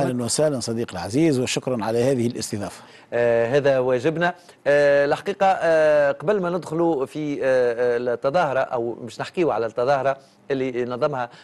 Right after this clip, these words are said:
Speaker 2: ال-، المنتدى، هات نزيدوا نعرفوا به
Speaker 1: نعم.
Speaker 2: لل-، للمشاهدين.
Speaker 1: نعم.
Speaker 2: منتدى الفكر التنويري
Speaker 1: نعم.
Speaker 2: التونسي.
Speaker 1: منتدى الفكر التنويري التونسي هو ينشط تحت إطار وزارة الشؤون الثقافية، وتحديدًا المؤسسة الوطنية للتظاهرات وتنمية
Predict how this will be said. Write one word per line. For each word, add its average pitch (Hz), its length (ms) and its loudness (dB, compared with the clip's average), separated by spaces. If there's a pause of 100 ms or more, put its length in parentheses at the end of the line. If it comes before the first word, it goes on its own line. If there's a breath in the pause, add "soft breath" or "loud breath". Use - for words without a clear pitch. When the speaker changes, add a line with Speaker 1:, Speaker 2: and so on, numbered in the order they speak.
(140)
Speaker 2:
ال-، 123 180 0
المنتدى، 135 520 0
هات 208 220 -2
نزيدوا 175 500 0
نعرفوا 160 380 0
به 131 140 2
Speaker 1:
نعم. 107 160 -2 (220)
Speaker 2:
لل-، 139 240 0
للمشاهدين. 127 760 -2
Speaker 1:
نعم. 139 100 2
Speaker 2:
منتدى 147 340 2
الفكر - 640 -2
التنويري 127 680 -4
Speaker 1:
نعم. 117 140 -2
Speaker 2:
التونسي. 110 500 -6 (180)
Speaker 1:
منتدى 180 480 2
الفكر - 340 -6
التنويري 120 840 0
التونسي 185 460 -4
هو 131 160 2
ينشط 127 440 0
تحت - 460 -6
إطار 123 600 0
وزارة 113 680 0 (100)
الشؤون 117 580 -4
الثقافية، 170 600 -4
وتحديدًا 120 760 -4
المؤسسة 113 440 -4
الوطنية 117 440 -2
للتظاهرات 110 800 -2
وتنمية 113 440 -4